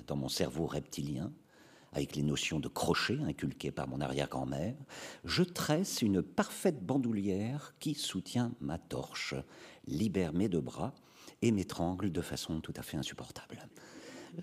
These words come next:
J'attendrai de n'avoir plus qu'un souffle pour appeler à l'aide, je m'en fais la promesse.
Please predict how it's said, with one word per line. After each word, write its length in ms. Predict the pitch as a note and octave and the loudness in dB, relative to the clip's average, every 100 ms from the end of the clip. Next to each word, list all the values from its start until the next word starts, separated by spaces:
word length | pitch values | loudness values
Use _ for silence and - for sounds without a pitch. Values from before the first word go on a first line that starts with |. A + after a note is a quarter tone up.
| - - | -4 2
J'attendrai 480 | A#2+ B2 G2 G2+ | 2 4 4 4
de 100 | F#2 | 2
n'avoir 260 | E2+ D#2+ E2 | 2 0 -2
plus 160 | - G2+ | -2 0
qu'un 180 | F#2+ | 2
souffle 520 | E2 - F2 - F2+ E2 | 2 0 -2 0 0 0
pour 220 | F2 D2+ | 0 0
appeler 260 | C#2+ D#2 | -2 -2
à 100 | B1 | 0
l'aide, 460 | C#2+ C2+ D2 E2 - - | 2 4 4 2 -2 -6
je 120 | - D2 | -4 0
m'en 140 | D2 | 0
fais 160 | - D#2 | 0 -4
la 60 | |
promesse. 520 | - - - - - | -4 -10 -6 -6 -6